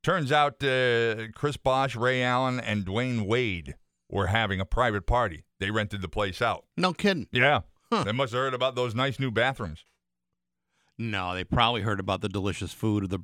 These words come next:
Speaker 2: especially, like, the burnt ends or something like that.
Speaker 1: I don't know. Those bathrooms
Speaker 2: Guys
Speaker 1: are
Speaker 2: at,
Speaker 1: very
Speaker 2: guy-,
Speaker 1: nice.
Speaker 2: yeah, I'm sure they are. Guys at that level aren't, you know, going into a place 'cause they like,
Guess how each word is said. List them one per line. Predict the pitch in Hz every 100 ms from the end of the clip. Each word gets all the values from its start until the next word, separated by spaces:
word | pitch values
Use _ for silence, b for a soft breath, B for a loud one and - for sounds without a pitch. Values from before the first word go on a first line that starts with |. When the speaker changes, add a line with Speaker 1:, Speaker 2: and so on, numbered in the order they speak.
| - -
Speaker 2:
especially, | 101 - 113 101
like, | 87 -
the | 104
burnt | 110 101 110
ends | 107 104 101
or |
something | - 87
like | 82 78
that. | 139 85
Speaker 1:
I | 85 95
don't | 101
know. | 131 135 110 107
Those | 107 101
bathrooms | 101 139 139 113 107 104 92
Speaker 2:
Guys | - -
Speaker 1:
are | 220
Speaker 2:
at, | 127
Speaker 1:
very | 95 107 151
Speaker 2:
guy-, | 151 165 135
Speaker 1:
nice. | 113
Speaker 2:
yeah, | 190
I'm | 190
sure | 247
they | 208 190
are. | 170
Guys | 143 185 208
at | 180
that | 170 160
level | 151 156 135
aren't, | 135 127 -
you | 180 147 151
know, | 127
going | 135 131 127
into | 123
a | 120
place | 127 113
'cause | - 104
they | 117
like, | 110 110